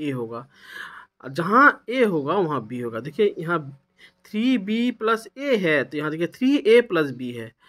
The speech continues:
यहाँ बी माइनस ए है, तो देखिए ए माइनस बी है। अगर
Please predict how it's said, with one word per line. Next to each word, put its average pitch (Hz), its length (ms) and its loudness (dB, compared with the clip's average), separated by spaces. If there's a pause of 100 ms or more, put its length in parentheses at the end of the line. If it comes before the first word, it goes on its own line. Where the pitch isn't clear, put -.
(260)
यहाँ 202 380 4 (400)
बी 214 300 2
माइनस 240 440 4
ए 165 160 4
है, 156 220 0
तो 139 100 -6
देखिए 160 480 -4
ए 147 140 -4
माइनस 127 300 -2
बी 131 140 -10
है। 127 80 -6
अगर 175 200 -6